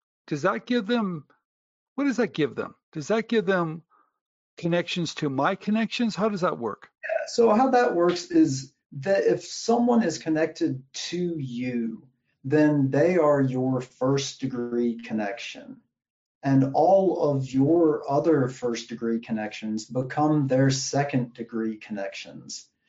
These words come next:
Speaker 2: And then all of their first degree connections become your third degree connections.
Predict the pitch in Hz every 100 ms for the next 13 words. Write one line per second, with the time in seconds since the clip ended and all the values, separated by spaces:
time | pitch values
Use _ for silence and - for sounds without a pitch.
0 | _ 131 135 135 135 143 143 123 110 117
1 | 180 220 160 - - 139 123 - 117 117
2 | 117 113 110 - 120 117 131 - 127 127
3 | 120 123 120 190 220 185 131 113 110 -
4 | 104 98 - - - - -